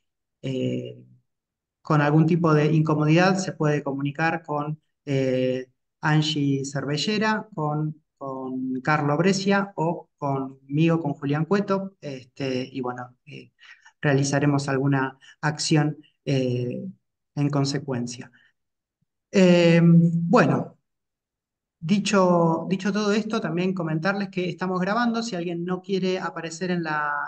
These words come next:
en la grabación, que posteriormente se va, se va a subir a YouTube,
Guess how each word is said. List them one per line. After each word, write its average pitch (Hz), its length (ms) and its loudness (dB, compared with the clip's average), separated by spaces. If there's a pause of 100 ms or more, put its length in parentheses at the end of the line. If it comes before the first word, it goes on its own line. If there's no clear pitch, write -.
en 151 60 -20
la 151 80 -10
grabación, 190 680 -4
que 135 240 -14 (120)
posteriormente 160 580 2
se 165 160 -4
va, 139 600 0
se - 140 -12
va 143 60 -4
a 156 40 -2
subir 160 360 0 (340)
a 147 140 -6
YouTube, 202 420 -4